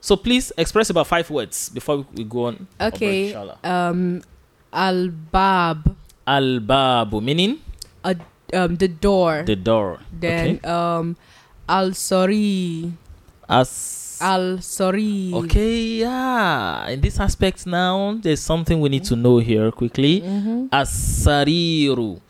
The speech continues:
Speaker 1: Now the lam is still there,
Speaker 2: Mm-hmm.
Speaker 1: but it's actually hidden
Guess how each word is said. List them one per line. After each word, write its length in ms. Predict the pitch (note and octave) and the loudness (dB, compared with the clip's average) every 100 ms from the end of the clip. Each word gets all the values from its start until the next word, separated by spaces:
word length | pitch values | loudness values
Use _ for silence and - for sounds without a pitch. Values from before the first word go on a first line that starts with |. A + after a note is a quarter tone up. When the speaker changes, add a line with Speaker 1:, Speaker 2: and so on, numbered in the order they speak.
| - - - | -20 -20 -10
Speaker 1:
Now 280 | C#3 F#3 G#3 | -2 0 2
the 120 | G3 | 2
lam 280 | G3+ B3+ D4+ | 2 2 4
is 120 | F3+ | 2
still 360 | - G3 F#3 F3 | 2 2 2 0
there, 480 | B2+ A2 G#2+ A2+ F3+ - | 2 2 4 2 0 -6
Speaker 2:
Mm-hmm. 360 | G3+ A3 B3+ | -4 -2 -4
Speaker 1:
but 220 | B3+ B2 B2 | 0 2 2
it's 220 | A#2+ - | 2 -4
actually 680 | D3+ D#3 - - D#3 D#3 D3 _ - | -6 -6 -6 -2 0 2 0 _ -6
hidden 760 | B2 C3+ A2+ A#2+ A2 G2+ F#2 | 0 2 2 -2 -2 -6 -8